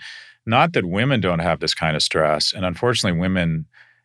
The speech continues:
uh, bear a disproportionate amount of stress day to day. And I'm making huge gender stereotypes here.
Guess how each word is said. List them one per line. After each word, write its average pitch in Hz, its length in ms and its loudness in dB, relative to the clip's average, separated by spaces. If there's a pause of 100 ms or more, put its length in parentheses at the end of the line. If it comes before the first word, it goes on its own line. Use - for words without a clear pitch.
(220)
uh, 95 140 0
bear 92 300 2
a 82 60 -2
disproportionate 95 760 0
amount 82 500 0
of 87 140 -8
stress 95 320 0
day 95 180 2
to 82 120 0
day. 92 360 2
And 80 80 -2
I'm 90 120 -2
making 98 260 -2
huge 120 500 -2
gender 92 260 0
stereotypes 80 640 0
here. 78 320 2